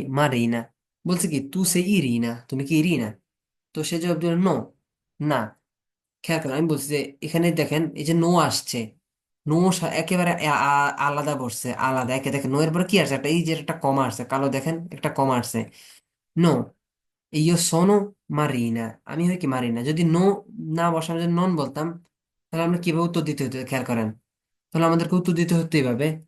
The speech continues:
"No, non sono, non sono Irina।"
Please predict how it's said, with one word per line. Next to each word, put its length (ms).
"No, 240
non 280
sono, 380
non 200
sono 300
Irina।" 640